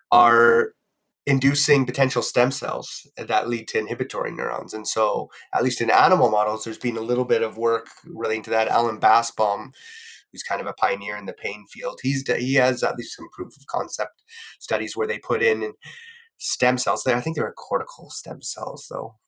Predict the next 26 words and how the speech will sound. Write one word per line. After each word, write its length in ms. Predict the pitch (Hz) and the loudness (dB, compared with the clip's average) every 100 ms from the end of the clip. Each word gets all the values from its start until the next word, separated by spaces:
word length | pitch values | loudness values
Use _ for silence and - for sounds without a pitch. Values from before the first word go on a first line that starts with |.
| - | -6
um, 300 | - - - - | -6 -8 -16 -12
but 200 | - 110 | -6 -4
inhibitory, 680 | 110 143 151 - 104 139 147 - - - | 0 0 0 0 0 0 -4 -14 -16 0
and 180 | 123 123 | 4 6
they 100 | 143 | 6
integrated, 640 | 151 170 151 117 120 131 | 4 4 4 4 4 4
at 140 | 120 | 4
least 220 | 131 120 - | 2 0 -2
to 80 | |
some 320 | 110 - 143 139 | -4 2 4 6
level, 280 | 143 113 107 | 4 4 0
within 360 | 110 123 127 | -2 0 2
these 220 | 123 120 117 | 2 0 2
dorsal 340 | 120 120 110 | 2 2 0
horn 160 | 113 110 | -2 0
circuits, 460 | 123 123 101 - | 0 -2 -4 -6
and 180 | - 113 | -4 -2
they 100 | 113 | -4
did 280 | 113 123 120 | 0 0 0
decrease 400 | 113 - 110 - | -6 -14 -14 -14
pain. 460 | - 117 - - - _ _ - - | -12 -12 -12 -16 -20 _ _ -18 -6
Once 200 | 117 - | -6 -4
again, 220 | 107 101 | -4 -4
in 120 | 95 | -4
rodents 400 | 98 113 143 - | -4 0 0 -2
and 240 | - - | -10 -12